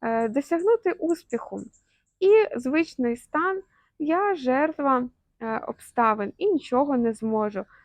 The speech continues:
в мене нічого не вийде". Рекомендації для гармонізації цієї чакри: працювати над вірою в свої сили і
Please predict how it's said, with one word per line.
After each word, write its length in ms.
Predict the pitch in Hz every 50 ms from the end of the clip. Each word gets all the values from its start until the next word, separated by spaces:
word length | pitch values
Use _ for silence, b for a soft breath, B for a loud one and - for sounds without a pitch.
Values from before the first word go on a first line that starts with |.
| b b -
в 40 | 220
мене 300 | 226 262 349 370 339 262
нічого 640 | 226 220 226 220 - - - 233 277 311 294 247 214 _ -
не 140 | 220 226 220
вийде". 460 | 202 208 226 220 208 190 - 190 190 202 - _ _ _ _ _ _ _ _ _ _ -
Рекомендації 840 | - 440 - 370 320 294 269 247 220 233 262 311 311 - - 240 226
для 160 | 233 240 285
гармонізації 920 | 302 285 262 233 226 226 226 220 214 - 220 226 254 294 - - 247 220
цієї 500 | _ - - 226 220 226 240 262 254 233
чакри: 520 | - - 226 214 214 214 214 - 202 196 - _ b b b b b b b b -
працювати 680 | 381 381 370 - - 302 254 254 262 285 302 - 277 240
над 380 | 226 226 233 240 226 208 202
вірою 480 | 190 202 208 220 240 269 285 277 247 233
в 40 | -
свої 320 | - - 220 220 220 214
сили 520 | - - _ - 226 240 269 302 285 - _ -
і 240 | - 302 349 392